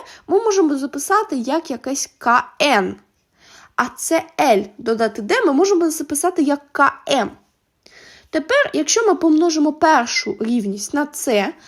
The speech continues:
а другу на А, і якщо ми будемо віднімати почленно отримані рівності,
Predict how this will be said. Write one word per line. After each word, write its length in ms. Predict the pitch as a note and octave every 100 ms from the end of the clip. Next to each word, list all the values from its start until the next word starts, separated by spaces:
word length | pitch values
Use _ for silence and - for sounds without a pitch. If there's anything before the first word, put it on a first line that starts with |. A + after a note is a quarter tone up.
| -
а 120 | - C4+
другу 500 | E4 G4+ D4 G#3 G#3+
на 180 | A#3 -
А, 220 | G3+ G3 E4 - _ _ _ _ - -
і 80 |
якщо 260 | D4+ - G4
ми 240 | E4+ D#4 - -
будемо 380 | A3 D4 D4 C#4
віднімати 640 | B3 C#4 D#4+ D#4+ B3 -
почленно 600 | G#3 - - D4+ B3 A3+ -
отримані 520 | A#3 D4+ C4+ A3 A3+
рівності, 580 | A#3 A3+ G3 C4+ -